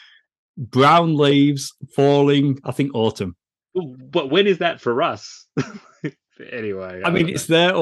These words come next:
Speaker 2: I have to
Speaker 1: autumn.
Speaker 2: Google it every time I see fall. I'm like, "When the hell is it?" Eh, it doesn't
Speaker 1: Okay,
Speaker 2: matter.
Speaker 1: let's keep going.
Speaker 2: Again, all right, Ironheart, undated. Wonder Man, undated. You know what? To be honest, those two don't care either. <laughs> Um, Daredevil Born Again, um, little bit,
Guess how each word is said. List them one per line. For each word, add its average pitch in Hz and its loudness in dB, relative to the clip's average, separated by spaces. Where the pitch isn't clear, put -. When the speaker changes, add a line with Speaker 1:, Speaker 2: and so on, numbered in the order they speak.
Speaker 2:
I 143 6
have 220 4
to 156 4
Speaker 1:
autumn. 147 2
Speaker 2:
Google 170 6
it - -6
every 139 -2
time 139 0
I 127 0
see 120 -6
fall. 113 -8
I'm 113 -8
like, 120 -10
"When 214 -4
the 220 -8
hell 185 -6
is 180 -10
it?" - -12
Eh, 131 0
it 117 -10
doesn't 131 -6
Speaker 1:
Okay, 113 -2
Speaker 2:
matter. - -4
Speaker 1:
let's 151 -4
keep 156 0
going. 113 -2
Speaker 2:
Again, 123 -6
all 117 -2
right, 107 -6
Ironheart, 135 -8
undated. 101 -12
Wonder 127 -6
Man, 95 -12
undated. 95 -18
You 135 -4
know 156 -2
what? 131 -6
To 139 -12
be 147 -4
honest, 143 -8
those 123 -6
two 120 -8
don't 98 -14
care 101 -12
either. 98 -10
<laughs> - -20
Um, - -8
Daredevil 160 -4
Born 170 -4
Again, 156 -8
um, 123 -10
little 156 -16
bit, 165 -12